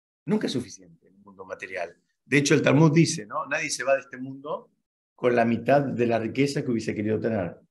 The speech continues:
¿No? Porque por más, por más abundancia que tenga, la persona cuando llegó a cien,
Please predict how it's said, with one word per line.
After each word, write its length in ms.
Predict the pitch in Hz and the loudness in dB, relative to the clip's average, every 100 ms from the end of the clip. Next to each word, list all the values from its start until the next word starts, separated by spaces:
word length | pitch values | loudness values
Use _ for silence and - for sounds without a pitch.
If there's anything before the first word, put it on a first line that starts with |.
| _ _ _ _ _ 139 - _ _ _ _ - - - | _ _ _ _ _ -20 -20 _ _ _ _ -20 -18 -10
¿No? 140 | 240 254 | -6 -4
Porque 180 | 104 98 | -4 -4
por 180 | 107 | 0
más, 320 | 123 160 - - - | 4 4 2 -4 -6
por 160 | 120 117 | -2 0
más 180 | 147 151 | 2 0
abundancia 460 | 139 135 147 151 | 0 2 2 0
que 120 | 143 | -2
tenga, 280 | - 165 156 | -2 -4 -4
la 140 | 117 - | -8 -8
persona 300 | - 135 120 | -12 -12 -12
cuando 180 | 113 | -14
llegó 260 | 110 113 135 | -12 -8 -4
a 60 | 139 | -2
cien, 480 | - 143 139 180 | -4 -4 -6 -8